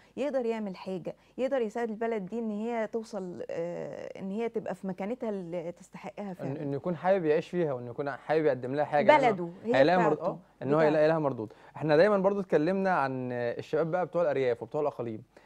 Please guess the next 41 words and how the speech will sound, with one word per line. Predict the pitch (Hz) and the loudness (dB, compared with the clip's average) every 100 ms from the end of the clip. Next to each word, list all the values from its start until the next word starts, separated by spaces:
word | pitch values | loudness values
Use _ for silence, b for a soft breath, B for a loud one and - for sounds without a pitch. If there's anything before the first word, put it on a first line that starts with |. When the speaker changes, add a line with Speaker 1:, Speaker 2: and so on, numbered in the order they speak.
| b - | b -4
Speaker 2:
آه، | 123 123 - | 0 0 0
أنا | 143 143 135 127 127 123 | 0 2 2 0 0 0
مش | 127 | -2
شرقية | - 139 156 120 | 0 4 6 4
أصلًا. | - - _ - | 0 -10 _ -12
Speaker 1:
أهلًا | 202 202 | -12 -12
وسهلًا. | 190 | -2
Speaker 2:
فدايمًا | 139 151 196 190 | 4 6 4 2
كنا | 156 147 | 0 -2
إحنا | 180 180 | 0 0
بعيد | 139 170 | 2 2
قوي، | 151 175 185 _ _ _ _ _ | 2 -2 -4 _ _ _ _ _
بعيد | 127 123 147 139 | -2 0 0 0
جدًا، | 139 156 143 175 131 | 0 0 0 -2 -4
وكمان | 131 139 147 | -4 -2 0
بتوع | 135 | 0
الصعيد | 143 - 123 143 151 | -2 0 0 2 0
وبتوع، | 135 110 139 139 | -2 -4 2 4
آه، | 131 127 120 117 117 117 117 113 117 | 4 2 2 2 2 2 0 -2 -6
السلوم | 120 120 123 - 131 131 143 151 139 | -4 -4 -4 -4 -2 0 0 0 -2
وبتوع | 113 147 | -2 -2
سينا، | 135 147 147 143 b b | -2 -2 -2 -6 b b
الناس | 131 165 160 | 0 0 2
دي | 151 185 | 0 0
كان | 143 135 | 0 0
دايمًا | 135 170 170 165 139 131 | 0 0 0 -2 -4 -6
بالنسبة | 131 131 131 139 | -6 -4 0 2
لهم | 180 170 135 | 2 0 -4
الوصول | 135 131 131 170 | -4 -4 -4 -2
للقاهرة | 175 - 131 131 156 165 156 | -2 -2 -4 2 4 4 2
أو | 127 | 0
الوصول | 123 120 160 | -2 -4 -4
للناس | 151 151 | -2 -4
تسمعهم | 151 143 147 143 147 | -6 -6 -4 -2 -4
أو | 151 | -4
تشوفهم | 151 151 143 147 | -4 -6 -4 -6
أو | 123 | -8
تشوف | - - | -8 -10
أحلامهم | 131 156 156 | -4 -2 -2
بعيد | 131 151 135 | 0 0 2
قوي. | 107 | -2